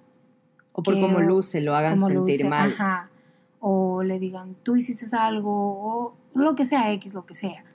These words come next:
Speaker 1: Claro.
Speaker 2: Pero, o sea, que lo condenen solo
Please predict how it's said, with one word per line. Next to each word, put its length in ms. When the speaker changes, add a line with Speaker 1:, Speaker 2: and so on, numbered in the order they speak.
Speaker 1:
Claro. 400
Speaker 2:
Pero, 320
o 100
sea, 540
que 100
lo 180
condenen 840
solo 760